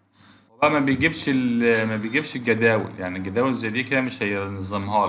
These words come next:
لك، هو هيستخلص الكلام من الجداول وانت هتنظمها. مثلًا لو انا عايز اخد الجدول مش هي-، مش هيعمل لي في جدول،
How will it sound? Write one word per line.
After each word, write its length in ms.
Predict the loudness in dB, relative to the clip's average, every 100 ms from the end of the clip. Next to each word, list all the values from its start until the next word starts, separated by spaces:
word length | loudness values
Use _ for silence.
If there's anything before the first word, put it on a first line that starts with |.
| -2
لك، 40 |
هو 200 | -2 0
هيستخلص 540 | 0 -2 -4 -4 -4
الكلام 340 | -4 -2 0 2
من 120 | 2
الجداول 540 | 0 -2 0 0 -2 -6 -12 -20 _ _ _ _ -4
وانت 300 | -2 0 2
هتنظمها. 800 | 2 0 -2 0 0 -2 -2
مثلًا 300 | -2 -2 0
لو 120 | 0 2
انا 100 | 2
عايز 160 | 0 -2
اخد 180 | -6
الجدول 300 | -6 2 4 4 -2 -12 -6
مش 240 | -4 -2
هي-، 300 | -2 0 0
مش 200 | -4 -2
هيعمل 280 | 0 2 2
لي 60 | 0
في 60 |
جدول، 380 | 0 0 0 -6